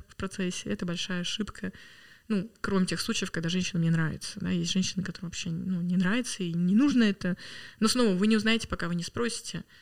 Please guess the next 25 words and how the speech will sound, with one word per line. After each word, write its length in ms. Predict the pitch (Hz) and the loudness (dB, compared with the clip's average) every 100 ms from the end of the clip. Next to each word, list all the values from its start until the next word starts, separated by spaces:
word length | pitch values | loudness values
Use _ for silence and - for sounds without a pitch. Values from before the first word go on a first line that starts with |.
| - - - | -20 -20 -10
И 40 | |
больше 220 | 165 185 - | -4 -4 -4
того, 200 | 165 160 | -6 -4
женщина, 520 | 185 220 - 190 175 | 0 2 2 2 2
она 220 | 175 170 | 0 -4
может 300 | 170 170 - | -4 -6 -2
меняться 840 | 175 180 190 - - 170 170 - 196 - - - - - | 2 2 2 -2 -6 -6 -6 -10 -14 -20 -20 -20 -20 -16
в 80 | |
течение 280 | - 185 160 | -10 -6 -6
жизни, 300 | 170 262 240 | -4 -4 -2
она 100 | 190 | -2
может 180 | 165 - | -2 -2
меняться 180 | 170 - | -4 -2
в 20 | |
течение 280 | - 175 165 | -2 0 0
недели, 280 | 175 247 226 | 2 0 0
в 60 | 202 | -2
течение 340 | - 175 165 | -4 -4 -6
цикла 320 | - 277 - | -4 -2 2
месячного, 560 | 202 190 - - 175 170 | 4 2 0 -4 -2 -2
да, 160 | 185 | -4
в 40 | 190 | -8
течение, 320 | - 190 175 | -10 -10 -10
не 160 | 180 180 | -10 -12
знаю. 140 | - | -14